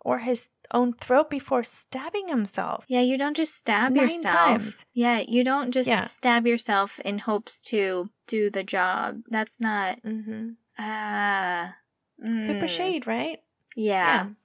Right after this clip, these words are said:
Speaker 1: So <sighs> the truck was returned to Tanny, and she went in there and she made some investigation and she made some observations of her own.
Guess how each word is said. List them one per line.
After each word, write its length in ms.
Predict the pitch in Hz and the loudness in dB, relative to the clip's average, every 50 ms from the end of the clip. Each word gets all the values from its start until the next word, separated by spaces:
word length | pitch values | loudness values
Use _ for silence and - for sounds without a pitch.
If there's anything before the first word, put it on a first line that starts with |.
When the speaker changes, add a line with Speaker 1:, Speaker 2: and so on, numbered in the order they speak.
| _ _ _ | _ _ _
Speaker 1:
So 600 | - - - - 285 285 269 262 254 233 233 - _ _ _ _ _ | -8 -6 -4 -2 0 0 2 2 2 0 -2 -4 _ _ _ _ _
<sighs> 440 | - - - - - - - _ - | -12 -10 -10 -10 -10 -12 -16 _ -10
the 280 | - - 285 277 262 269 - | -4 0 2 2 2 0 -2
truck 380 | - - 311 302 330 320 - | 0 2 4 2 2 2 0
was 260 | 285 277 277 294 277 | 2 2 4 4 2
returned 560 | 269 294 285 277 - - 254 254 240 247 233 - | -2 -4 -6 -4 -2 -2 -2 0 0 -2 -4 -4
to 260 | - 233 220 220 208 - | -2 -2 0 0 -2 -4
Tanny, 600 | - - - 214 208 208 202 220 254 294 330 - _ _ _ _ - | -6 -6 -2 -2 -2 0 -2 -2 -4 -6 -10 -14 _ _ _ _ -2
and 440 | 247 226 220 214 208 208 208 208 202 | 0 2 2 2 0 -2 -4 -4 -2
she 580 | - - - - 277 277 302 359 403 440 392 - - _ _ - | -2 0 2 2 2 2 2 2 2 2 2 0 -6 _ _ -4
went 280 | 220 226 233 220 220 | 0 2 2 4 2
in 140 | 214 208 202 | 0 -2 -2
there 120 | 202 202 | -2 0
and 180 | 190 190 196 202 | 0 -2 -2 -4
she 220 | - - 254 277 | -4 -2 -2 -2
made 240 | 359 359 320 269 226 | -2 0 0 0 0
some 180 | - - 208 202 | 0 0 0 0
investigation 840 | 196 190 190 185 180 185 - - - 190 185 185 180 - 220 214 208 | 0 0 -2 -2 -2 -2 -2 -2 -4 -2 -2 -2 -2 0 0 0 0
and 140 | 190 180 180 | 0 2 2
she 240 | - - 269 339 381 | 2 4 4 2 2
made 360 | 349 302 247 214 202 208 - | 2 2 0 0 0 -2 -6
some 220 | - 208 196 202 | -6 -6 -6 -4
observations 720 | 196 185 180 - - 190 180 175 180 - - 185 185 - 175 | -4 -4 -4 -4 -6 -6 -4 -4 -4 -4 -4 -4 -2 -2 -2
of 140 | 170 165 | -2 -2
her 180 | 175 175 - - | -4 -8 -4 0
own. 300 | 208 247 233 190 - 196 | 2 2 2 2 0 -4